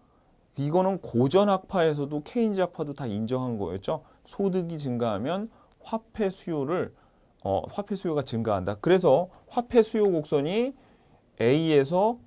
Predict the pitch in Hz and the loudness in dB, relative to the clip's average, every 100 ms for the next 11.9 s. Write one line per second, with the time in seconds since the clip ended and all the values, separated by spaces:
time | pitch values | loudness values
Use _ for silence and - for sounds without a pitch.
0 | _ _ - 113 107 226 233 226 208 185 | _ _ -2 0 0 -2 -2 0 2 2
1 | 156 147 156 151 104 117 120 117 160 - | 2 -2 -2 2 0 2 0 0 -2 -4
2 | - 117 - 131 113 143 104 123 - 214 | -8 -12 -4 -2 -2 -2 -2 -4 -2 -2
3 | 143 117 127 139 127 95 76 64 - - | -2 -2 -4 -4 -6 -6 -8 -12 -14 -10
4 | 147 - 160 160 175 180 214 - _ _ | -8 -6 -4 -4 -4 0 0 0 _ _
5 | 123 113 208 _ _ - 208 226 180 202 | 0 0 -2 _ _ 6 8 10 8 6
6 | 123 - 135 165 180 156 131 208 - _ | 4 -2 0 2 4 4 2 -2 -10 _
7 | _ _ _ _ - - _ _ _ _ | _ _ _ _ -20 -20 _ _ _ _
8 | _ _ _ _ _ _ _ _ _ 147 | _ _ _ _ _ _ _ _ _ 4
9 | 175 185 185 269 269 - 262 220 226 214 | 8 8 6 2 0 0 4 4 2 0
10 | 190 190 185 131 120 - 226 208 175 135 | 0 -2 -2 -4 -6 2 4 4 2 2
11 | 170 165 151 143 120 110 107 123 87 | 0 0 -2 -4 0 2 4 4 0